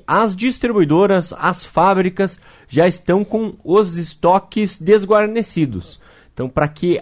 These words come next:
a, o repelente chegue ao consumidor, vai levar mais tempo e vai vir em menos unidades. É um aumento muito considerável. A última vez que,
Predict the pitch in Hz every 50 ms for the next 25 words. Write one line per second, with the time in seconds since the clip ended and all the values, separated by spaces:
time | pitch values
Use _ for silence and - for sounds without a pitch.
0 | - _ - 135 139 135 123 - - _ _ _ _ - 135 123 143 - 180 156
1 | 175 165 - - - - - 208 254 294 262 240 247 214 - 208 190 170 - -
2 | 160 151 135 127 143 156 180 202 208 - _ _ _ _ _ _ _ 131 156 175
3 | 180 165 151 156 165 185 202 202 185 - - - 170 208 240 233 - 349 330 190
4 | 190 185 185 165 175 185 196 226 262 277 262 214 180 165 165 185 214 240 247 240
5 | 233 262 339 370 294 160 123 104 92 87 - - - - _ _ _ _ _ -
6 | - 113 123 135 151 156 156 143 131 135 156 185 180 - 190 160 151 156 180 226
7 | 277 285 311 294 - 220 214 202 - 190 170 165 139 117 110 110 123 156 175 170
8 | 202 214 214 - _ _ _ _ _ _ _ - 117 135 170 170 - 190 180 147
9 | 139 165 165 - - - 165 147 135 127 104 -